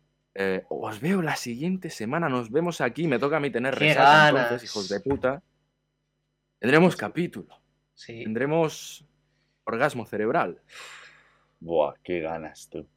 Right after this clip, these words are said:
Speaker 1: Así que ha sido un placer estar aquí una semana más, chicos. Suscribiros al canal si habéis visto esto en YouTube, si no nos seguís en Spotify o cualquier red social. Ha sido un placer, muchísimas gracias y hasta la próxima.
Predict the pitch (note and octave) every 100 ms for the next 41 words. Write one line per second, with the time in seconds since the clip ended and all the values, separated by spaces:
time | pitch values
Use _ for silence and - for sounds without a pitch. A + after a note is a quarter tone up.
0 | _ _ _ _ _ _ _ _ _ -
1 | G#2 - A#2 C3+ A#2+ - B2 C#3 C3+ C3+
2 | C#3 C3 B2+ C#3+ D#3+ D3+ B2 D3+ D3 C3+
3 | D#3+ E3+ B2+ C#3 D#3+ D3+ F3 C3 D#3+ F3
4 | D#3 D3 A#2+ C#3 G3 F#3 D3+ E3 F3+ E3
5 | - C#3 C#3 D3+ C3+ D3 C3+ C#3 C3+ C3+
6 | C3 A2+ D#3 C3+ A#2+ C#3 B2+ C#3 C#3+ B2
7 | A#2+ - B2+ A#2+ C#3 A#2+ G#2 G#2+ G#2+ D3+
8 | E3 - A2+ C#3+ E3+ D#3+ - - - -
9 | A#2 G#2 G2 F#2 G#2 D3 C3+ G2+ F#2+ F#3
10 | G#3 C3+ A#2 G2+ B2+ C3+ D3 B2+ - -
11 | G3 - C3 - - - E2 F2+ - B2+
12 | - - D#2 -